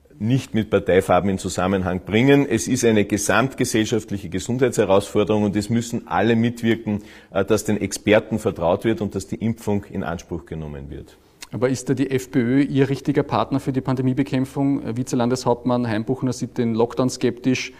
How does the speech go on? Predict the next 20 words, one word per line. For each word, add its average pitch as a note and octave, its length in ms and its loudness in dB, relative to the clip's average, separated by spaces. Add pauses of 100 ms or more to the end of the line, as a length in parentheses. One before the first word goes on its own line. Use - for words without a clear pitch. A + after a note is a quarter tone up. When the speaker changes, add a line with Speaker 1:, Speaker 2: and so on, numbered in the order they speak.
(180)
Speaker 2:
befürchtet B2 380 -4
eine A#2 160 2
Spaltung A2 340 0
der A2+ 60 -6
Gesellschaft. B2+ 560 0 (420)
Der A#2+ 420 4
F-P-Ö-Chef B2+ 840 2
in B2+ 180 0
Wien, C3+ 100 2
Herbert B2+ 300 2
Kickl, C#3+ 560 2 (420)
der, A#2+ 520 4
äh, - 20 -2
empfiehlt B2+ 320 0
lieber C3 240 6
eine, B2+ 320 2 (340)
äh, B2 60 -2 (720)
Vitamin-C-Kur C3+ 960 4
und C3+ 140 0
Pferdeentwurmungsmittel. B2+ 1400 2